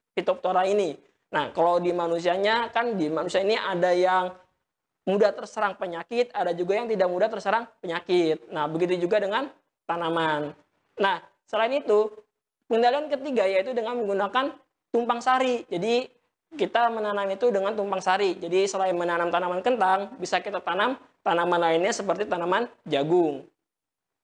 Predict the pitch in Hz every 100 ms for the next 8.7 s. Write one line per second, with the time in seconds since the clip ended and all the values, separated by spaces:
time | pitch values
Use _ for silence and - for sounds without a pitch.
0 | _ _ _ - 185 180 196 190 165 214
1 | 220 185 180 160 208 233 - _ _ _
2 | _ 208 220 254 285 - 240 240 240 240
3 | 233 240 226 180 233 - 220 214 202 214
4 | 208 196 165 170 233 285 - - 180 240
5 | 240 226 254 233 214 208 254 294 - -
6 | 208 208 202 214 202 233 240 285 - -
7 | 202 165 285 262 240 247 - _ _ -
8 | 170 151 170 202 254 269